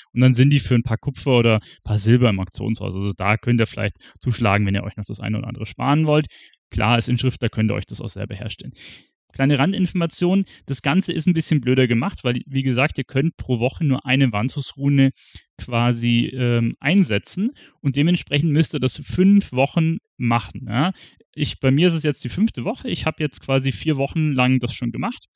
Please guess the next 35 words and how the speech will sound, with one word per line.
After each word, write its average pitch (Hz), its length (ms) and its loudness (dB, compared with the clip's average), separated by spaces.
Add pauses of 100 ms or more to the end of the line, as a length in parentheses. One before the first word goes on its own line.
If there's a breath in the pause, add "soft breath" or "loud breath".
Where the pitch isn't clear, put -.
(340 soft breath)
Und, 151 560 4
ähm, 143 220 2
ja, 110 300 2
sobald 123 300 -4
wir 156 60 4
den 131 140 4
Boss 120 220 -4
umhauen, 190 640 0 (260 loud breath)
gibt's - 240 -6
dementsprechend 117 640 2
das 101 120 -8
Achievement. 104 580 -6 (300 loud breath)
Ihr - 120 -6
könnt 180 200 0
es 220 80 0
natürlich, 180 480 0
wenn 139 120 2
ihr 139 140 2
aktuell 143 500 0
mit 139 120 2
eurem 131 640 2
Main 139 380 2
vielleicht 165 380 -2
Inschriftenkundler 165 640 0
seid 131 240 0
und 131 60 0
es 117 100 -4
mit - 160 -8
dem 180 120 0
machen, 175 260 -4
auch - 160 -6
im - 80 -8
aktuellen 190 380 -2
Content 185 360 0
machen. 170 300 -2